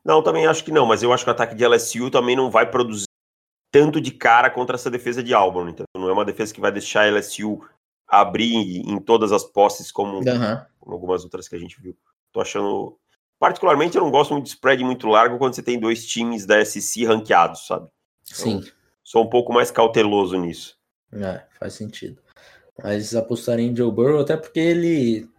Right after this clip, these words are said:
Speaker 2: tem me rendido algum, algumas moedas nessa temporada.
Speaker 1: Ah, eu também já ganhei algumas com ele, inclusive contra, <laughs> contra os Gators.
Speaker 2: <laughs> Triste.
Speaker 1: Ah, mas, cara, era uma derrota esperada, não tinha muito.
Speaker 2: Aham, aham.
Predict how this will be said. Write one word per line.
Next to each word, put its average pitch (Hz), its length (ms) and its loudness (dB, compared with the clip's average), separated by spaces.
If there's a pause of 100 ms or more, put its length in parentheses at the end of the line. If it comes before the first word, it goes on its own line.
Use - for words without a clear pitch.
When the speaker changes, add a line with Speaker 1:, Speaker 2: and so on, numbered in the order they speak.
(120)
Speaker 2:
tem 143 160 -6
me 147 100 -4
rendido 135 680 -2
algum, 117 440 0
algumas 127 400 -2
moedas 104 720 -4 (480)
nessa 104 260 -8
temporada. 101 500 -6 (340)
Speaker 1:
Ah, 139 100 2
eu 95 60 2
também 117 180 -2
já - 100 -2
ganhei 143 200 0
algumas 107 400 -2
com - 160 -6
ele, 87 280 -6
inclusive 98 480 -6
contra, 110 220 -4
<laughs> - 520 -18
contra 107 280 0
os 107 100 -6
Gators. 90 520 -4 (300)
Speaker 2:
<laughs> 143 320 -6
Triste. - 560 -6 (1120)
Speaker 1:
Ah, 554 120 -2
mas, 143 200 2
cara, 113 260 4
era 110 100 4
uma 147 140 6
derrota 139 260 4
esperada, 87 440 0
não 170 200 -12
tinha - 160 -6
muito. 92 160 -2
Speaker 2:
Aham, 131 540 -2
aham. 123 360 -6